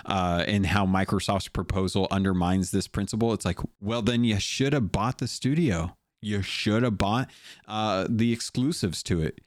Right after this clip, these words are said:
If Sony is so concerned about maintaining the highest quality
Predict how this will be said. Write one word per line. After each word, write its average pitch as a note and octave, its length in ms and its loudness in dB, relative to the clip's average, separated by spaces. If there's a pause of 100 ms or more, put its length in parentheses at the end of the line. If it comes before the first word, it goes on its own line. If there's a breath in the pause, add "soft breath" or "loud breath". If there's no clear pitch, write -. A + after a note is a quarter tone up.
(140)
If C3 140 -8
Sony F3+ 460 2
is D3 120 0
so F3 200 0
concerned D3 540 2
about G2 320 2 (220 loud breath)
maintaining C#3 680 2
the A2+ 80 4
highest C3+ 520 0
quality A2+ 800 0